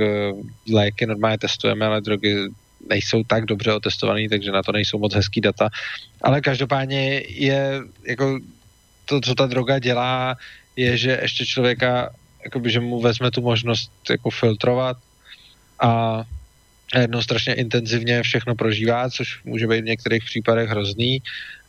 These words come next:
a má problémy odlišovat třeba realitu od, eh, svých představ a emocí, který se v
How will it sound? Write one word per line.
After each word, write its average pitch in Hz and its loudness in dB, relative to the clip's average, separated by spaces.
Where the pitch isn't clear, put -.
a 110 2
má 113 2
problémy 113 0
odlišovat 110 0
třeba 107 2
realitu 107 -2
od, 107 0
eh, 98 2
svých 101 2
představ - 0
a 107 0
emocí, 104 -2
který 107 -2
se 104 2
v 101 -6